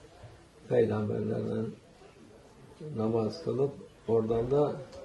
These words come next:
Miraç, oruç demek yükselmek, gökyüzüne yükseldi. Ta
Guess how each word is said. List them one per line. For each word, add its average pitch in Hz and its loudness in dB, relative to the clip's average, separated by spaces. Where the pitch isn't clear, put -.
Miraç, 120 4
oruç 113 0
demek 120 2
yükselmek, 113 0
gökyüzüne 110 0
yükseldi. 104 2
Ta 107 -2